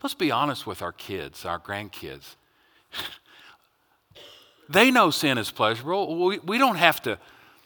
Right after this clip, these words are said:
we, let's just be honest with it, with them about it. Yeah, there's pleasure in sin.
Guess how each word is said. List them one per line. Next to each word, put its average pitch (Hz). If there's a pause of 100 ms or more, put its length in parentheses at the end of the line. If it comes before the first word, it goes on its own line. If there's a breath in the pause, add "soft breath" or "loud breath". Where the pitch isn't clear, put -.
(380 soft breath)
we, 185
let's 233
just -
be 240
honest 254
with 107
it, - (300)
with 156
them 127
about 101
it. 85
Yeah, 220
there's 233
pleasure 240
in 208
sin. 240